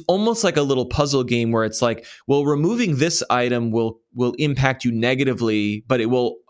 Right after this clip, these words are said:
but it will open up the maximum number of points you could get. So it's kinda like, I remove this to increase the maximum cap, which then downgrades my body. But then if I add this or that and then remove this,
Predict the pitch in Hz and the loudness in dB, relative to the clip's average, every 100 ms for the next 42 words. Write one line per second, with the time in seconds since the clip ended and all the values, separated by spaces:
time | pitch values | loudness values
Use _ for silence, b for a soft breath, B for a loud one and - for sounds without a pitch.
0 | _ - 127 131 123 - - 151 151 147 | _ -2 0 2 0 -2 0 0 0 -2
1 | - 117 113 113 107 - 135 131 123 117 | 0 -2 0 0 0 -2 -2 0 0 0
2 | 113 120 113 - - 110 131 - - 117 | 0 0 -2 -4 -4 -2 -2 -4 -2 -2
3 | 120 101 107 120 170 B B B - 143 | -2 -2 0 0 -2 B B B -2 -2
4 | - 165 160 151 143 - - 131 123 127 | 0 0 0 0 -2 -6 -2 0 2 2
5 | 151 202 170 135 147 - 123 113 - - | 2 2 0 2 0 0 -2 -2 -6 -6
6 | 127 - 147 135 - 113 117 113 - 110 | -4 -2 -2 -2 -2 -2 0 -2 -4 -6
7 | 101 - 151 117 - - B B 120 127 | -6 -2 0 -2 -4 -12 B B -4 0
8 | 127 120 131 139 143 123 123 117 110 113 | -2 0 0 0 0 0 0 0 -2 -2
9 | 104 101 156 160 131 117 113 _ - 113 | 0 2 2 0 0 -2 -4 _ -6 -2
10 | 151 147 120 117 - 123 143 143 110 113 | 0 0 0 -2 0 0 0 0 -2 0
11 | 139 - 113 113 156 147 135 - 117 123 | 0 0 -2 0 0 0 -2 -2 -2 0
12 | 127 120 120 120 113 165 170 135 - | 0 0 0 0 0 0 0 0 -2